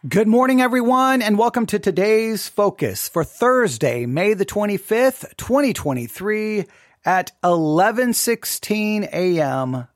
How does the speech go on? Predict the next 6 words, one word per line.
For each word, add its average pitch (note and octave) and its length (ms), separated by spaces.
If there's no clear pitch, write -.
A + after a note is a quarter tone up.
Central G3+ 720
Time. C3+ 680
Today's A#3+ 440
focus, - 800
debt C4 600
default D3 1000